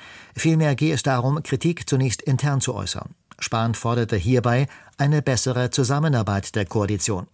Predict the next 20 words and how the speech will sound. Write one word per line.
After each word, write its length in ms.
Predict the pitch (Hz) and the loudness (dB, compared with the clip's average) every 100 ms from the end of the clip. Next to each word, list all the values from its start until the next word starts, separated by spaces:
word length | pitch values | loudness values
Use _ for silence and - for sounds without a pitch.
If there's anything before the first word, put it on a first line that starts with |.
| _ _ _ _ _ - - - - | _ _ _ _ _ -20 -20 -14 -2
Laut 400 | 135 160 - 156 | 0 0 0 0
den 200 | 147 131 | 0 2
Plänen 520 | 131 131 147 165 180 | 2 2 4 2 2
soll 260 | 139 131 131 | 0 0 2
die 140 | 131 | 2
Mehrwertsteuer 720 | 117 139 151 131 - 113 113 107 | 2 2 0 -2 -2 0 0 0
für 160 | 117 | -2
Speisen 400 | - 107 113 110 | -2 -2 0 0
in 80 | 127 | 0
der 140 | 113 | 0
Gastronomie 640 | 110 101 - 110 107 117 131 | -2 -4 -2 0 0 0 0
zum 280 | 127 120 - | -2 -2 -2
Jahreswechsel 840 | 110 110 120 - 127 117 131 120 - - | -2 0 0 -2 -2 0 0 0 -6 -6
von 160 | - 147 | 0 2
neunzehn 420 | 147 170 175 170 | 2 2 0 0
auf 300 | 131 123 - - | 0 -2 -2 -2
sieben 380 | 101 151 143 | -2 0 -2
Prozent 480 | 127 117 104 101 101 | -2 -2 -2 -2 -2
sinken. 540 | - 95 120 107 92 - _ _ - - - - | -2 -2 -2 -2 -8 -10 _ _ -20 -20 -20 -6
Zudem 420 | - 139 151 170 | 0 2 2 2